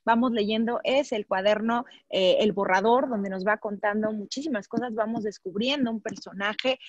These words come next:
un personaje masculino desde la voz de una autora, eh, vamos, eh, encontrando cosas de su familia, de su forma de ser, eh, de sus fracasos, y, y todas las reflexiones que vienen desde él, y por supuesto el otro cuaderno es el libro vacío.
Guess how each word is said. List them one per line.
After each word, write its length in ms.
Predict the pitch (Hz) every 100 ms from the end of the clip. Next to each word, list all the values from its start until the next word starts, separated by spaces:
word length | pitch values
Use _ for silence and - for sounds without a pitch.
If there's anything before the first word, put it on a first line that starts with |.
| -
un 40 | _
personaje 380 | 196 208 196 214
masculino 680 | 190 - 185 208 302 277 214
desde 260 | 190 180
la 140 | 175 175
voz 260 | 196 202
de 100 | 190
una 160 | 190 190
autora, 540 | 185 - 254 240 269 - - - -
eh, 160 | 208 208
vamos, 420 | 214 220 214 -
eh, 100 | 196
encontrando 540 | 190 190 185 208 202
cosas 320 | 196 202 208
de 100 | 185
su 200 | 180 180
familia, 880 | 170 180 220 269 277 254 226 226 226
de 80 | 202
su 140 | 196 170
forma 300 | 202 196 180
de 80 |
ser, 600 | 175 233 233 247 240 220 220 - -
eh, 320 | - 190 185
de 80 | 175
sus 200 | 190 190
fracasos, 840 | 185 220 - 240 240 220 220 - - - - -
y, 240 | 233 196
y 60 | 233
todas 280 | 269 269 285
las 140 | 240
reflexiones 840 | 233 - 208 - 269 254 254 269
que 140 | - 202
vienen 340 | 226 233 233
desde 380 | 214 214 247 240
él, 140 | 294 - -
y 100 | -
por 180 | 247 320
supuesto 420 | 330 294 277 -
el 80 | 269
otro 180 | 262 262
cuaderno 520 | 240 220 226 247 269 _ -
es 220 | 233 -
el 120 | 214
libro 280 | 208 190 185
vacío. 380 | 185 - 143